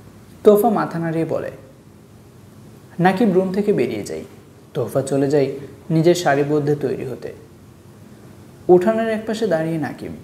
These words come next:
হাসান আর চেয়ারম্যান কথা বলছে। তোফা তৈরি হয়ে ঘর থেকে বের হয়। চেয়ারম্যানের স্ত্রী তার সাথে সাথে আসছে আর থাকার জন্য অনুরোধ করছে। "দুপুরে খাইয়ে যাও, তোমাদের জন্য পুকুর থেকে মাছ ধরলো,"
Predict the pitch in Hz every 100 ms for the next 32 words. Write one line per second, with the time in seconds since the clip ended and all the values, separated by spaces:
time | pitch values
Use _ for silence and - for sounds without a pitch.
0 | - - - - 123 - 135 139 143 143
1 | 127 131 143 135 131 120 90 - - -
2 | - - - - - 165 139 170 156 156
3 | 156 165 170 175 143 123 120 151 139 117
4 | 113 - - - - - - - - 185
5 | 185 202 202 202 214 202 190 196 190 190
6 | 196 190 147 - - - 139 135 180 156
7 | 165 - 143 135 135 143 147 135 123 127
8 | 123 107 - - - - - - - -
9 | - - - - - 165 147 165 214 220
10 | 185 175 156 113 - - - - - 135
11 | 120 123 139 151 147 151 147 147 160 170
12 | 127 127 123 135 113 -